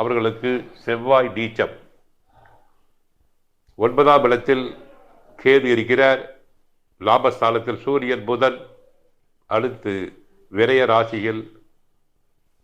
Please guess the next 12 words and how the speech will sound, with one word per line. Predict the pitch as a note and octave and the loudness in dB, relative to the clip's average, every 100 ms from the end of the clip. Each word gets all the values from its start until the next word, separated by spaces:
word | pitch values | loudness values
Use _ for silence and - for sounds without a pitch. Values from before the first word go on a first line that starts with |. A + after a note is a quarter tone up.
| _ _ _ _ _ _ F#2 | _ _ _ _ _ _ -2
விரய | A#2+ D3 D3 B2 | 2 4 4 6
ராசியில் | B2+ B2 B2 B2 B2 - - - - - | 4 4 -2 -2 -4 -14 -20 -20 -10 0
அவர்களுக்கு | B2 B2 A2 G#2+ G2 A2 G#2+ A2+ - _ _ _ _ _ _ _ _ _ _ _ _ _ - | 2 2 2 0 -2 -4 -4 -8 -20 _ _ _ _ _ _ _ _ _ _ _ _ _ -6
சுக்கிரன் | D3+ C#3+ B2+ A2+ | 0 2 2 0
இருக்கிறார். | G2 G2 F2+ - - _ _ _ _ _ _ _ _ _ | -2 -2 -4 -6 -18 _ _ _ _ _ _ _ _ _
மகர | G#2+ B2+ E3+ D#3+ | 2 4 4 4
ராசிக்கு | D3 D3 D3 A2+ | 2 0 -4 -2
நல்ல | A#2 D#3 C#3 | 0 2 4
நேரம் | C3 B2 A2+ | 4 2 0
வருகிறது. | A2 G#2 F2+ F2+ _ _ _ _ _ | 0 -2 -4 -10 _ _ _ _ _
தொழில் | D#3 D#3+ F3+ D#3 | 0 2 0 2
வாழ்க்கையில் | C3+ C#3 - B2+ D3+ | 0 2 -2 -4 -6